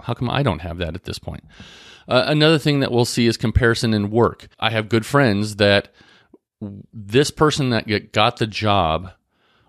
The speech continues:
was immensely talented and had been doing the actual work for years, got into their job and then realized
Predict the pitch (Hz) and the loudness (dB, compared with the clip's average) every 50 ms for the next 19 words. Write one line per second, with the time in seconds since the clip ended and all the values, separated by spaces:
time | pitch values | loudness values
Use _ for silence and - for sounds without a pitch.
0 | _ - 101 95 104 101 98 98 - - 120 110 104 104 104 113 120 120 120 - | _ -10 -4 0 2 2 2 0 -2 -4 -2 -2 0 2 4 4 4 2 2 0
1 | - 117 104 - - - 110 104 104 98 85 76 - - 90 87 - _ _ _ | 0 -2 -2 -2 -4 -2 -2 0 0 0 -2 -6 -8 -12 -16 -18 -20 _ _ _
2 | _ _ _ 110 104 101 107 98 98 - - 110 107 104 101 101 104 113 120 120 | _ _ _ -6 -4 -2 -2 -4 -4 -2 0 0 2 2 0 0 2 2 4 4
3 | 113 104 98 95 92 - - - 101 92 92 - - 110 117 - - - - 104 | 2 0 -2 -6 -12 -10 -2 0 0 2 0 0 -2 -2 -2 -2 -2 -2 0 2
4 | 95 92 90 95 120 127 101 90 - - - - 95 95 101 110 113 98 65 - | 2 2 2 4 4 4 4 2 -2 -6 -4 -4 -4 -2 -2 -2 -2 -2 -2 -4
5 | - - - - _ _ _ _ _ _ _ _ _ _ _ _ _ - 110 107 | -10 -16 -20 -20 _ _ _ _ _ _ _ _ _ _ _ _ _ 0 2 2
6 | 117 131 143 143 - 156 147 151 147 143 104 107 98 92 95 101 101 - - 101 | 2 2 0 0 -2 0 2 2 2 2 2 2 4 4 4 2 0 -2 -4 -4
7 | 101 98 98 120 131 117 101 92 98 - | -2 0 2 2 2 4 2 2 0 -2